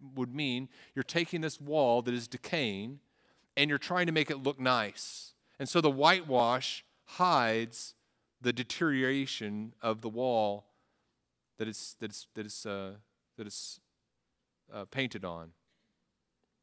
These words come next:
Paul's words are actually gonna b-,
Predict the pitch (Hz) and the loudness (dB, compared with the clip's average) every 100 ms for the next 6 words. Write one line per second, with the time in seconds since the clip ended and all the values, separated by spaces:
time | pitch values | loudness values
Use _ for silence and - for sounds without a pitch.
0 | _ _ _ _ _ _ _ - _ 135 | _ _ _ _ _ _ _ -18 _ 4
1 | 127 113 120 131 113 110 110 104 113 - | 4 2 2 4 4 0 -2 -2 -2 -4
2 | 110 104 95 _ _ - | -6 -6 -8 _ _ -20